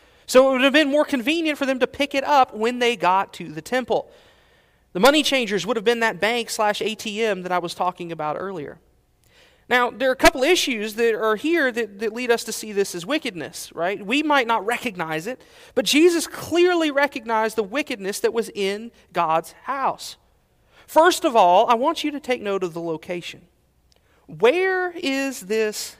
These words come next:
happening? It's happening in the temple, in the house of God. Now, there are specific rules for how things were to be conducted in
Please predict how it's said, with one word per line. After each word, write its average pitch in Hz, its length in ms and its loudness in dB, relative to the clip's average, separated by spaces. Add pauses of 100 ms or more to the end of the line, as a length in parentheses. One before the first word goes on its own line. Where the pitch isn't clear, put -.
(180)
happening? 165 480 -8 (2000)
It's - 100 -18
happening 180 460 -4
in 175 340 -6
the 165 80 -16
temple, - 420 -8 (800)
in - 60 -8
the 180 60 -2
house 208 320 4
of 196 100 2
God. 214 360 4 (1800)
Now, 247 200 0 (920)
there 330 140 4
are 349 40 2
specific - 600 -2
rules 190 840 -4 (100)
for 196 540 0
how 226 300 4
things 185 280 -6
were 175 120 -4
to 170 40 -8
be 165 160 -8
conducted 151 800 -2 (600)
in 147 420 -6